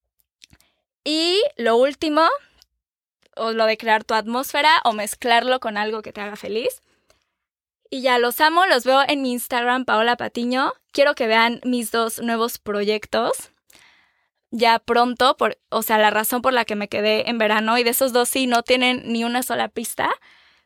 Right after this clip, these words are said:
pero pues a darle con todo porque ya me muero porque sean sueños realidad y por eso me quise apurar tanto. Los quiero mucho, mucha suerte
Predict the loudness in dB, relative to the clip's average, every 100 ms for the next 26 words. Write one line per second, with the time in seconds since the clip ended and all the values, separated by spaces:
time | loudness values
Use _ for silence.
0 | _ 4 4 4 2 2 2 0 2 2
1 | 0 -2 -6 -2 -2 -2 -6 -8 -4 -2
2 | -2 -6 _ _ _ _ _ _ _ _
3 | _ _ -8 -4 2 2 2 0 -4 0
4 | 2 2 0 -4 -2 0 -2 0 0 4
5 | 4 2 -2 -4 -4 -6 -8 -10 -8 -2
6 | 0 0 -4 _ _ _ -2 -2 0 2
7 | 2 2 -2 -2 -2 -2 0 2 2 0
8 | 0 2 2 0 -4 -4 -4 -2 -2 -2
9 | 0 0